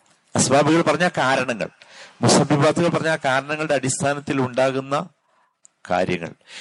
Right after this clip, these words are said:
ഇവിടെ എന്താ ചെയ്തത് ഇവര്? ഇവര് രണ്ട് കാര്യം ചെയ്തു. ഒന്ന്, സുജൂദ് ചെയ്തില്ല. രണ്ട്, ഹിത്തത്തുൻ എന്നതിന് പകരം ഹിന്തത്തുൻ എന്ന് പറയും. അപ്പൊ കേട്ടാ നമുക്കൊരു നിസ്സാരമാണ്. ഇതാണ് കാരണം.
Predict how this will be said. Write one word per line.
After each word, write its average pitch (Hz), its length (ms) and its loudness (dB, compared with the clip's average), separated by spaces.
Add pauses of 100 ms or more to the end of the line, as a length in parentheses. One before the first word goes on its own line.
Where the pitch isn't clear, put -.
(120)
ഇവിടെ 214 180 6
എന്താ 196 200 4
ചെയ്തത് 131 400 4
ഇവര്? 113 320 4 (400)
ഇവര് 160 280 4
രണ്ട് 156 260 -2
കാര്യം 113 320 2
ചെയ്തു. 85 280 -2 (360)
ഒന്ന്, 165 220 2
സുജൂദ് 156 440 2
ചെയ്തില്ല. 104 520 -4 (720)
രണ്ട്, 143 520 0 (460)
ഹിത്തത്തുൻ 180 840 2
എന്നതിന് 147 320 2
പകരം 123 340 2
ഹിന്തത്തുൻ 131 580 -2
എന്ന് 151 160 0
പറയും. - 260 2
അപ്പൊ - 840 -14 (120)
കേട്ടാ 208 300 2
നമുക്കൊരു 196 400 2
നിസ്സാരമാണ്. 156 680 0 (1040)
ഇതാണ് 226 340 6
കാരണം. 147 500 4